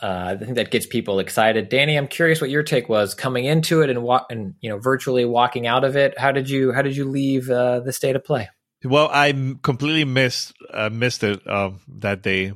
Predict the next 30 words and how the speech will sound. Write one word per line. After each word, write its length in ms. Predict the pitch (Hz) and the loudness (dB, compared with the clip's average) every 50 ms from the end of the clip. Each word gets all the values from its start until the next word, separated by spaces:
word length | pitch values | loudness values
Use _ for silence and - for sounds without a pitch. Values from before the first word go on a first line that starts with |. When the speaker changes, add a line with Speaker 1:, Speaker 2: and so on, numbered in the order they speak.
| 92 104 | -12 -8
Speaker 2:
but, 420 | 107 107 135 147 143 127 120 - _ _ _ _ _ _ _ _ _ - | 0 2 4 4 4 4 0 -2 _ _ _ _ _ _ _ _ _ -2
uh, 160 | 117 113 113 | 0 0 0
based 340 | 101 101 123 127 131 131 - | 0 2 2 2 2 0 -2
what 120 | 135 127 | 0 2
I 60 | 123 | 4
was 180 | 123 120 113 - | 4 2 2 0
hearing 240 | 131 127 123 123 117 | 0 0 0 -2 -2
from, 520 | - - 120 113 113 110 107 104 101 - _ _ _ _ _ | -2 0 0 2 2 0 0 -2 -6 -12 _ _ _ _ _
from, 180 | _ - 107 104 | _ -12 -8 -6
like, 160 | 104 98 - | -6 -6 -6
friends, 500 | - - 110 110 107 104 101 95 - - - | -4 -2 0 0 0 -2 -2 -6 -8 -8 -4
um, 420 | - 110 107 104 101 98 98 101 - _ _ _ - | -2 -2 0 0 -2 -4 -6 -12 -16 _ _ _ -14
it 100 | 120 127 | -8 -2
said 140 | - 208 214 | 0 2 2
it 80 | 220 | 4
was 160 | 214 214 156 139 | 2 2 0 2
good. 360 | 180 214 247 226 147 113 - _ _ - - - _ - | 2 4 4 2 0 -2 -8 _ _ -20 -20 -12 _ 0
I, 240 | - 135 143 135 | 2 4 4 4
I, 80 | 135 - - | 2 2 2
I 100 | 131 123 | 0 0
think 340 | 120 - 165 165 147 - - | 0 0 0 -2 -2 -4 -6
people 500 | - 156 156 143 156 151 147 147 139 131 | -4 -4 -2 0 0 0 2 2 0 0
were 140 | 131 135 131 | 2 2 2
expecting 580 | 123 117 - - - 135 131 127 - 131 127 | 2 0 -2 -2 0 0 0 0 0 -4 -4
some, 220 | 117 - 131 117 117 | -4 -4 -4 -2 0
like, 180 | 110 107 101 | 0 0 0
triple 340 | - - 139 127 - 127 117 | 0 -2 -2 -2 0 2 2
A 100 | 120 123 | 4 4
announcements 760 | 123 117 117 117 123 123 - - 135 127 127 120 - - - - | 4 2 2 2 0 0 0 -2 -4 -4 -4 -4 -8 -12 -12 -8
<laughs> 380 | - - - - - - - | -6 -6 -4 -6 -6 -10 -6